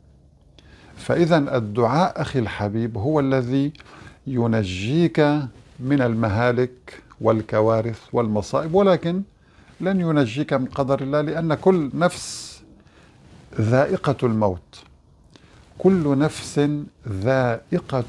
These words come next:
الموت، ستذوق طعم الموت. والقرار عند الله سبحانه وتعالى،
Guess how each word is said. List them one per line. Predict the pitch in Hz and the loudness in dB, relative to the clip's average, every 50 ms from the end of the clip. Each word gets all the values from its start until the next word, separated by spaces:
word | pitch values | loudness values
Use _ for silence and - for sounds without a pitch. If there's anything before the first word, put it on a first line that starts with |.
| - 151 | -2 0
الموت، | 139 123 117 110 104 92 87 85 - | 0 2 2 0 0 0 -2 -6 -10
ستذوق | - - - - 120 110 - - - - 127 117 113 107 110 156 190 214 214 - | -16 -14 -8 -6 -4 -6 -6 -8 -8 -2 -2 0 0 0 2 2 2 2 2 -2
طعم | - - 127 110 104 104 98 | -2 0 0 0 0 0 -2
الموت. | 95 95 92 87 87 95 - _ - - _ _ _ _ _ _ _ _ _ _ _ _ _ _ _ - - - _ _ _ _ _ - - - - - - - - - - - - - - - - - - - - - - - - - - - - - - - - - - - - - - - | -2 -2 -4 -6 -8 -10 -14 _ -20 -20 _ _ _ _ _ _ _ _ _ _ _ _ _ _ _ -20 -20 -20 _ _ _ _ _ -20 -20 -20 -20 -20 -20 -20 -20 -20 -20 -20 -20 -20 -20 -20 -20 -20 -20 -20 -18 -16 -14 -14 -14 -16 -16 -18 -20 -20 -20 -20 -18 -18 -18 -18 -18 -10 0 2
والقرار | 127 135 139 131 - - 143 151 185 208 214 196 | 4 4 4 2 0 0 2 4 6 6 6 4
عند | 156 156 156 147 156 | 2 0 2 2 2
الله | 156 156 160 156 | 2 2 2 0
سبحانه | 127 - - - 120 113 110 98 | -2 -4 -8 -8 -6 -4 -4 -4
وتعالى، | 92 - - 92 92 87 85 90 | -6 -6 -8 -8 -8 -8 -10 -12